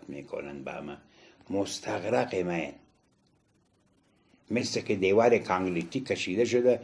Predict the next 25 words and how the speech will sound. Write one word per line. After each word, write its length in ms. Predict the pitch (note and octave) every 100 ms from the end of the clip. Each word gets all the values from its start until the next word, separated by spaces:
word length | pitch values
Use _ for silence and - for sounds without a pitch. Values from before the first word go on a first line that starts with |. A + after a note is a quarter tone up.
| - - -
که 140 | F2+
غیر 220 | F#2 B2
از 160 | G#2 -
خدا 300 | - G2 A#2+
هیچ 320 | G#2+ D3+ C#3+
چیز 240 | - A2
دیگر 560 | G2+ F#2 F2 E2+ F#2 F2
نمی‌بینن، 760 | D#2+ E2 D#2 D2 C#2 C#2+ D2 D2 - _ _ _ _ _ _ -
نه 100 | G#2+
صدا 360 | G2 F#2+ F2 G#2+
را 100 | G2+
می‌شنون، 600 | F#2 E2+ - E2+ D#2+ D2 - - _ _ -
نه 280 | E2 G2+ F2+
آرزوها 600 | F2+ F2 D2+ E2+ E2 G#2+
به 140 | G2
دلشان 640 | F2 F2+ D#2+ - D#2 D2+
آید، 280 | D2 C#2+ C#2+ - - -
فقط 400 | - F#2+ A2 -
با 200 | F2+ E2+
خدا 400 | E2 - D#2+ E2+
صحبت 420 | E2 D#2+ D2 C#2 - -
می‌کنن. 520 | C#2 - - - - _ _ _ _ _ _ _ _ _ _ _ _ _ _ _ _ _ _ _ - - - - - - _ -
این 180 | F#3+ G3+
نمازایی 520 | C#3 C3 B2 E3+ E3+
که 200 | E3+ C#3